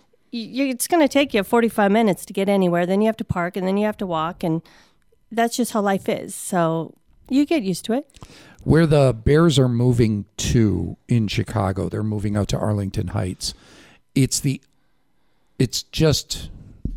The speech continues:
Speaker 2: I don't know which direction. It's just the other side of O'Hare from where I lived, and I worked in Arlington Heights for a short period of time. And it's, on Saturday, it's a ten-minute drive.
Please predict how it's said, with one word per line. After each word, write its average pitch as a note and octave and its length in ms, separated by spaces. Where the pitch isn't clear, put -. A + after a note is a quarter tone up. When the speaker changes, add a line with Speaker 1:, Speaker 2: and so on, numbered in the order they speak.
Speaker 2:
I A2 100
don't G#2+ 220
know G#2 100
which F#2+ 240
direction. G2 380
It's - 140
just A#3 180
the F#3+ 120
other D#3 280
side C3 340
of A2 100
O'Hare A#2 520
from B2+ 400
where A#2+ 400
I A#2+ 160
lived, E3 500
and C#3 80
I C#3 80
worked F3 380
in A2 240
Arlington A#2+ 400
Heights E3 240
for A#2 160
a G2+ 60
short A2+ 260
period A2 280
of G2+ 60
time. C#3+ 300
And A3 120
it's, - 380
on D3 180
Saturday, F#3+ 600
it's - 300
a A#2+ 40
ten-minute A#2+ 540
drive. C3+ 540